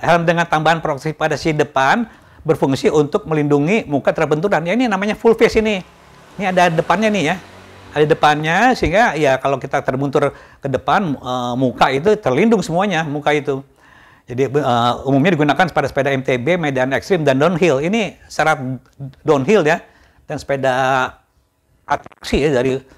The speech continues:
turun gunung ya, eh, Red, Red Bull ya,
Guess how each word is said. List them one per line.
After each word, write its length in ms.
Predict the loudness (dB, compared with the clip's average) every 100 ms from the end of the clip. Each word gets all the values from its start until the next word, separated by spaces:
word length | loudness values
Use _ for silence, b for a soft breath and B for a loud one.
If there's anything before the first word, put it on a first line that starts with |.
| b b b b
turun 240 | -4 0 2
gunung 320 | 2 2 0
ya, 160 | -2 -4 _ _ _ _ _ -12
eh, 640 | -6 -4 -4 -4 -4 -4 -8 -12 _ _ _ _
Red, 400 | -2 0 0 -6 _ 0
Red 220 | 0 2
Bull 240 | 4 4
ya, 80 | 2